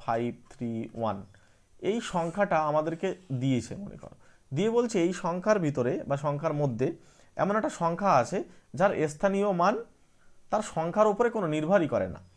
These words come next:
এখন বিষয় হচ্ছে এখানে দেখো সাত, মনে করো সাত এই একটা সংখ্যা আছে, ঠিক আছে, সাতের স্থানীয় মান মনে করো সাতের পরে সবকটা শূন্য, তাহলে এটা কিন্তু নির্ভর করছে, কারণ সাত যদি না থাক, মানে সাত থাকার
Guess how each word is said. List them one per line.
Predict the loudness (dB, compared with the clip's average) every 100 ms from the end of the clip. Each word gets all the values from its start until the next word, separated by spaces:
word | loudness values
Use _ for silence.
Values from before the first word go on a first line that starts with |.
| _ _ _ _ -4
এখন | 0 0 0
বিষয় | 0 0
হচ্ছে | 0 -2 -4 -4 -8 -20 _ _ -10 -6
এখানে | -2 0 2
দেখো | 0 0 -4 0
সাত, | 2 2 0 -20 -12
মনে | -6 -2
করো | -2 0
সাত | 0 2 0
এই | -2
একটা | -4 -6
সংখ্যা | -6 -6 -10
আছে, | -10 -18 -20 -20 -20 -20 _ _ _ -10
ঠিক | -6
আছে, | -6 -4
সাতের | 0 2 2 2 0
স্থানীয় | 2 0 2 0 2
মান | 0 0
মনে | -2 0
করো | 0 0
সাতের | -2 -2
পরে | -4 -4
সবকটা | -2 0 -2 -2
শূন্য, | -8 -8 -12 -20 _
তাহলে | -6 -2 0
এটা | 0 -2
কিন্তু | -2 -2 -2 0 0
নির্ভর | 2 0 -2 0
করছে, | -2 -4 -10 -10 -16 _ -20 _
কারণ | -8 -6 -2
সাত | -2 -2
যদি | -2 -2
না | -2 -4
থাক, | -6 -6 -6
মানে | -4
সাত | -4 -4 -6
থাকার | -6 -6